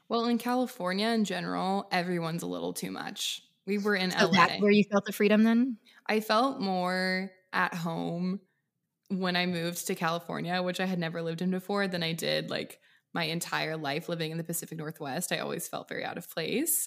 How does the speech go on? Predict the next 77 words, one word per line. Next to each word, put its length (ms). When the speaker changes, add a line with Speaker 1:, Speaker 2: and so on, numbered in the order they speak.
Speaker 1:
And 140
then 100
I, 80
when 120
I 260
went 160
there, 140
I'm 100
like, 160
"Oh, 100
these 320
are 80
my 200
people. 340
Like, 240
this 240
is 120
it," 420
you 100
know? 200
Speaker 2:
And 180
do 60
you 220
feel 160
like 140
when 120
you 60
would 100
meet 140
people 180
that 160
thought 200
you 60
were 100
too 140
much, 260
you 60
would 80
just 140
move 140
on 140
to 60
the 100
next? 560
Like, 140
I 100
don't, 20
Speaker 1:
Yeah. 440
Speaker 2:
I 60
Speaker 1:
I 40
Speaker 2:
don't 60
Speaker 1:
think 140
Speaker 2:
need 100
Speaker 1:
it 0
is 120
Speaker 2:
this. 60
Speaker 1:
maturity, 420
actually. 280
We're 100
coming 200
back 160
to 40
the 60
maturity 320
thing. 220
Speaker 2:
Yeah, 140
Speaker 1:
I 40
think 180
Speaker 2:
keep 140
moving 240
until 180
I 80
Speaker 1:
maturity 80
Speaker 2:
find 220
people 160
Speaker 1:
is 100
Speaker 2:
that 60